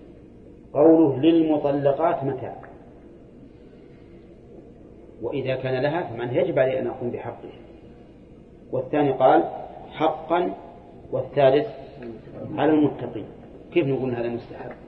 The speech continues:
ولهذا ذهب شيخ الإسلام ابن تيمية رحمه الله إلى أن المتعة واجبة حتى في هذه الصورة، حتى في من طلقت بعد الدخول وسمي لها مهر،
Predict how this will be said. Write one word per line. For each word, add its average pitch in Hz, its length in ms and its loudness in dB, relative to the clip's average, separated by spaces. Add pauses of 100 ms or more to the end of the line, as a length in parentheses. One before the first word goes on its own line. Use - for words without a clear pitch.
(1300)
ولهذا 135 300 2
ذهب 139 300 2
شيخ 127 240 -4
الإسلام 123 380 -4 (1600)
ابن 107 100 -12
تيمية 131 280 0
رحمه 113 320 -4
الله 139 260 0 (640)
إلى 131 320 2
أن 135 200 0
المتعة 135 600 0
واجبة 160 520 6 (300)
حتى 175 460 0
في 139 140 2
هذه 120 160 0
الصورة، - 400 -10 (1400)
حتى 143 360 0
في 131 60 -4
من 127 180 -4
طلقت 131 480 0 (140)
بعد 147 260 4
الدخول 156 560 0
وسمي 139 400 0
لها 113 160 -4
مهر، 104 160 -10